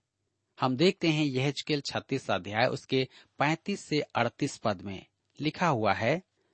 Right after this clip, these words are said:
"लोग कहा करेंगे, यह देश जो उजाड़ था, वह अदन की बारी सा हो गया, और जो नगर खंडहर और उजाड़ हो गए और ढाए गए थे, वे गढ़ वाले हुए और बसाए गए हैं।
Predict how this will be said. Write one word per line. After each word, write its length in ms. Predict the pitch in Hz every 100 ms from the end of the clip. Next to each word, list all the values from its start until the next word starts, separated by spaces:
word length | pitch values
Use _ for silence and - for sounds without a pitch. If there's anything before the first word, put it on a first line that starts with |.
| -
"लोग 380 | 135 180 202 _
कहा 280 | 160 143 196
करेंगे, 680 | - 123 113 101 101 151 185 _ _
यह 240 | 127 165 170
देश 420 | 131 156 180 -
जो 180 | 127 143
उजाड़ 480 | - 117 98 135 151
था, 440 | - 113 101 - _ - -
वह 140 | 143
अदन 420 | 165 156 147 190
की 200 | 190 180
बारी 360 | 143 117 123 151
सा 180 | - 131
हो 300 | 117 123 131
गया, 340 | 104 95 90 _ _ _ _
और 220 | 120 147 151
जो 340 | 120 185 214
नगर 360 | 180 135 156 -
खंडहर 580 | - 135 131 143 165 -
और 200 | 123 131
उजाड़ 500 | - 123 110 131 143
हो 260 | 127 139 160
गए 340 | 107 92 123 - - -
और 240 | 139 139
ढाए 400 | 110 - 131 165
गए 260 | 127 113 98 -
थे, 200 | 123 151 - - -
वे 220 | 151 175
गढ़ 320 | 127 151 175
वाले 420 | 165 135 123 135
हुए 340 | 127 113 104 92 - -
और 220 | 123 120
बसाए 500 | 98 104 - 127 143
गए 220 | 117 101
हैं। 240 | 98 90